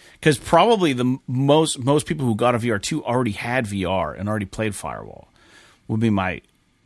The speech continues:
presumption. You know, a lot of the P S V R two owners already fucking ran the game directory dry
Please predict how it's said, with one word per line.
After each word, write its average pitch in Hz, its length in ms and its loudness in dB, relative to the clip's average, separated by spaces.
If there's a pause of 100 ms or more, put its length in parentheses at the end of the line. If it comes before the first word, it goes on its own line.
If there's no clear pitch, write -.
presumption. 104 840 -6
You 113 180 -2
know, 98 220 -2
a - 20 -4
lot 120 280 4
of 117 60 -2
the 107 80 -4
P 123 200 -6
S 101 100 -4
V 107 140 -8
R 98 80 -4
two 104 280 -6
owners 110 420 -4 (120)
already 117 480 2
fucking 107 540 -4
ran 110 600 0 (680)
the 110 100 -4
game 120 640 0
directory 101 680 -4
dry 98 800 -2